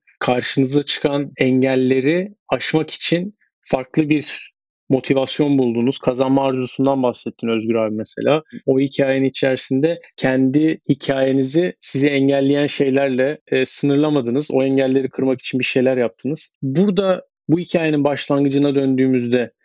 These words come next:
bu engeli ilk kırmaya başladığınızda, İsmail yine senden önce başlayalım. İlk içinizde yaşayan şeyler neydi? Buraya böyle sizi çeken ve aslında o engeli kırmak için gösterdiğiniz çabanın içerisinde olan biten.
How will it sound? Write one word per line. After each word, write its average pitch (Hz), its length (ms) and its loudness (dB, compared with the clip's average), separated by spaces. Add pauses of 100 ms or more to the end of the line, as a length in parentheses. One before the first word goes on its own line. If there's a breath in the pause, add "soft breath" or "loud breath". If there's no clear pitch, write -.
(140)
bu 170 160 2
engeli 165 320 4
ilk 165 180 -2
kırmaya 143 400 0
başladığınızda, 117 800 -2
İsmail 147 440 0
yine 156 140 2
senden 143 360 0
önce 123 240 0
başlayalım. 113 640 -2
İlk 175 280 0 (460)
içinizde 143 480 2
yaşayan 147 400 0
şeyler 139 360 0
neydi? 131 560 0
Buraya 127 460 0
böyle 123 300 2
sizi 123 300 -2
çeken 135 480 -2
ve 127 180 2
aslında 127 540 0
o 131 180 2
engeli 131 300 2
kırmak 131 360 -2
için - 200 -2
gösterdiğiniz 123 680 -2
çabanın 120 320 0
içerisinde 117 480 -2
olan 113 260 0
biten. 110 220 -6